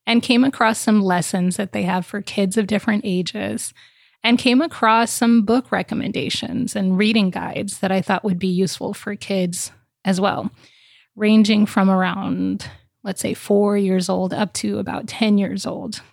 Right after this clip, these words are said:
I think you mentioned that your kids were seven and four. Actually, there are lots of books recommended all over the page, but a lot of them, in my opinion, were more about building up general empathy. And, and here's one that I felt spoke a little more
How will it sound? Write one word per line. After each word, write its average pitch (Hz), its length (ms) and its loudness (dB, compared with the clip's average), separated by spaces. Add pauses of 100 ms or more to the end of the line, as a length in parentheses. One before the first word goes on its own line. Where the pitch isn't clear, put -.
(120)
I 185 60 -4
think 190 240 -4
you 202 80 -6
mentioned 196 380 -2
that - 80 -4
your 208 120 -8
kids - 300 -8
were 196 100 -6
seven 196 380 2
and 180 200 0
four. - 360 -10 (400)
Actually, 294 320 2
there 269 160 6
are 214 60 4
lots 190 400 2
of 202 100 0
books - 280 -6
recommended 185 560 0
all 185 180 2
over 180 240 0
the 208 140 -8
page, - 460 -8 (520)
but 196 340 0 (240)
a 226 60 0
lot 233 260 4
of 285 100 -2
them, 269 120 6
in 220 140 6
my 196 160 4
opinion, 208 600 2
were 220 260 -2
more 202 280 2
about 190 360 0
building 185 340 2
up - 140 -4
general 185 420 2
empathy. 196 680 -2
And, 220 340 -6 (100)
and 214 400 2
here's 285 360 2
one 226 380 6
that 196 220 4
I 190 160 -2
felt 185 440 -2
spoke - 320 -2
a - 20 -4
little 196 200 2
more 185 420 2